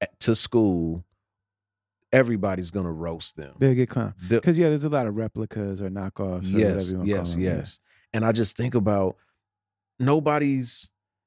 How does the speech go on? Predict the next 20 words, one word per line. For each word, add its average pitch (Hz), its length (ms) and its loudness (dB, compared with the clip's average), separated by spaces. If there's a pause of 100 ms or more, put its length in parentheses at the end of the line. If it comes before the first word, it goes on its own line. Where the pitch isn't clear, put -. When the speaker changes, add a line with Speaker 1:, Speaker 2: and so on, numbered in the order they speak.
(180)
Speaker 1:
clowning, 131 580 0
Instagramming, 127 880 0
"What 156 220 4
are 214 100 2
those?" 214 580 4
Or 123 180 4
Speaker 2:
Right. 120 360 2
Speaker 1:
th-, 123 100 0
we're 131 140 4
not 143 260 2
bringing 135 420 0
that. 113 160 -2
And, 117 220 -4
and, 120 220 0
and, 123 160 0
like, 107 280 -2
all 123 300 -2
of 113 140 -2
that 113 280 0
is, 87 400 -2